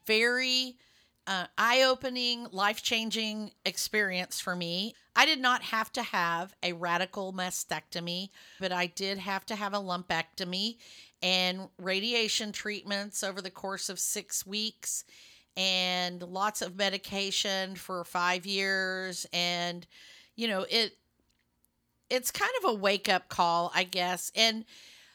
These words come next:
I was very fortunate because I am a big proponent of getting your annual mammograms. I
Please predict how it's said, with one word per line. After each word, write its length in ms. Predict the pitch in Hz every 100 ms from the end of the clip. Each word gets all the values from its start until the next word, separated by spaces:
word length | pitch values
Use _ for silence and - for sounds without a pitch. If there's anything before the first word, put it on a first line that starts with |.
| _ _ 226
I 680 | 262 302 320 320 311 311 302 -
was 220 | 214 220
very 320 | 202 240 269
fortunate 720 | 269 233 214 - 208 202 202
because 480 | 196 196 214 196 180 -
I 380 | 185 202 208 208
am 240 | 196 196 196
a 640 | 190 190 185 185 185 180 185 _ _ _ _
big 180 | 233 226
proponent 720 | - 226 - 214 220 226 - - -
of 520 | 196 185 185 185 180 -
getting 340 | 190 202 202 202
your 160 | 190 196
annual 340 | 185 185 180
mammograms. 920 | 190 240 277 277 269 269 269 277 - -
I 420 | 180 185 185 180